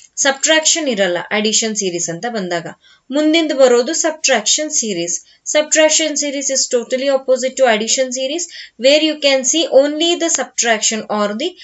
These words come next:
uh, value losing numbers. ವ್ಯಾಲ್ಯೂನ ಕಳ್ಕೊತಾ ಹೋಗ್ತಾ, ಹೋಗ್ತಾ, ಹೋಗ್ತಾ ಅದು ಸಬ್ಟ್ರಾಕ್ಷನ್ ಸೀರೀಸ್. ಇವೆರಡು ಒಂದು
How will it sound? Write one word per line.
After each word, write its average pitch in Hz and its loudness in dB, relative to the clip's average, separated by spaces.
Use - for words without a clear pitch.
uh, 220 2
value 269 2
losing 247 -2
numbers. 190 -2
ವ್ಯಾಲ್ಯೂನ 285 0
ಕಳ್ಕೊತಾ 254 0
ಹೋಗ್ತಾ, 214 -4
ಹೋಗ್ತಾ, 208 -2
ಹೋಗ್ತಾ 190 -6
ಅದು 226 0
ಸಬ್ಟ್ರಾಕ್ಷನ್ 269 -2
ಸೀರೀಸ್. 180 -4
ಇವೆರಡು 311 2
ಒಂದು 277 0